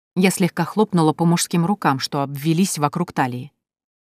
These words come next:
«И никто не собирается никого бить.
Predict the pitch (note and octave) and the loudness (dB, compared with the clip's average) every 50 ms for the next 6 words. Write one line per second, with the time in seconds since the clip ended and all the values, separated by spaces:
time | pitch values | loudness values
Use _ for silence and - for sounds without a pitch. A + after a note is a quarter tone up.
0 | _ _ _ _ _ _ _ - F#3+ G3 G3+ - - - A#3 A#3+ B3 - - A#3 | _ _ _ _ _ _ _ 4 4 4 4 4 2 4 6 6 6 8 6 6
1 | G3 G#3+ G3+ G#3+ A3+ B3 A#3 - - G#3 G#3 G3 - G#3 F#3+ G#3 A#3+ F#3+ D3 C#3+ | 6 6 6 6 4 4 4 6 8 8 8 8 8 4 4 6 4 4 2 0
2 | C#3 - - - | -2 -4 -8 -14